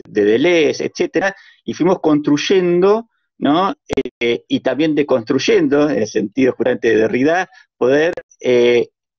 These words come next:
la lógica del campo de la educación física. Que justamente es el, es el espacio donde en la escolaridad se, se utiliza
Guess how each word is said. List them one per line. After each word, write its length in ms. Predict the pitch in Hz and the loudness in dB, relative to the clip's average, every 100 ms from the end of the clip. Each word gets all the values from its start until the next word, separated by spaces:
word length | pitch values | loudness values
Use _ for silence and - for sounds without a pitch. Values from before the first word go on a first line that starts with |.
| _ - | _ -6
la 180 | 123 | -2
lógica 720 | 135 180 - 185 - 190 190 - | 0 -2 -4 -6 -2 0 -2 -2
del 580 | 120 143 165 151 120 | 0 2 2 2 0
campo 320 | - 196 175 123 | -2 -4 -2 0
de 60 | |
la 60 | 113 | 2
educación 420 | 104 110 - 104 | 0 -4 -4 -6
física. 320 | - 95 - _ _ _ _ _ | -6 -12 -14 _ _ _ _ _
Que 60 | - | -6
justamente 500 | 143 170 175 180 175 | -4 -2 -4 0 0
es 120 | 160 | 0
el, 160 | 147 139 | 0 0
es 180 | 143 - | -2 -4
el 80 | 139 | -4
espacio 480 | 139 - 190 - 165 | -2 -4 -4 -2 0
donde 340 | 151 180 175 | 2 0 0
en 80 | 160 | 0
la 60 | 131 | -2
escolaridad 760 | - 120 120 123 139 185 185 | -2 -2 -2 0 0 0 -2
se, 320 | - 135 123 | -2 -2 -2
se 140 | - 120 | -6 -12
utiliza 260 | 147 - | -10 -12